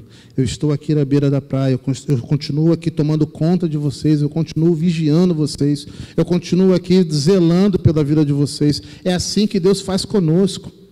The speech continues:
Muitas vezes a gente está tão preocupado em, em, em achar soluções, a gente está tão preocupado em, em conseguir situações, em resolver problemas,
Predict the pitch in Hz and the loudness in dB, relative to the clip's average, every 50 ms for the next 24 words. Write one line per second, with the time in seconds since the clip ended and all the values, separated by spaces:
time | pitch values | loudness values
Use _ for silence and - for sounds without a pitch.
0 | - - - _ _ _ _ _ _ _ _ _ _ _ _ _ _ _ - - | -20 -20 -20 _ _ _ _ _ _ _ _ _ _ _ _ _ _ _ -20 -20
1 | - - - - 175 175 202 196 156 147 196 220 196 185 196 - - - - 214 | -20 -20 -4 -4 -2 2 2 2 4 4 4 4 4 2 0 0 -2 -2 -2 -2
2 | 202 - - 226 240 240 220 185 - - - 226 226 - - 190 156 - 202 208 | -2 0 2 4 4 4 2 2 0 2 2 2 2 0 -2 -6 -4 -2 -2 0
3 | 220 214 175 208 214 202 208 - 196 208 208 196 - 190 202 220 226 208 - - | 0 2 2 2 2 2 0 0 2 2 2 2 2 2 2 2 2 0 -2 -4
4 | - 226 233 240 - - 240 220 214 - - - 202 214 226 233 214 185 - - | -4 -2 0 0 0 2 2 2 2 0 -2 -2 0 0 2 0 0 -2 -6 -10
5 | - - - - - - - - - - - - 214 180 247 240 208 240 202 220 | -14 -16 -18 -20 -20 -20 -20 -20 -20 -12 -6 -6 -2 -2 0 0 0 -2 -2 -2
6 | - - 220 220 226 240 196 208 233 233 220 226 - 214 220 214 214 - 240 220 | -2 -2 -2 -2 -2 0 0 2 2 2 0 0 0 0 0 0 0 0 0 0
7 | - - 233 202 156 185 233 247 - - - 208 - 220 208 - - - 202 214 | 2 0 -2 0 2 4 2 2 2 0 -4 -2 -2 -2 -2 -2 -2 -2 0 0
8 | 226 233 233 220 170 196 208 196 165 226 247 202 240 233 202 160 202 240 254 240 | 2 2 2 2 2 2 2 4 4 2 2 2 2 2 2 2 2 2 2 2
9 | - 240 226 170 190 214 233 247 233 202 175 - - - | 0 0 0 2 4 4 4 4 2 0 -2 -4 -8 -14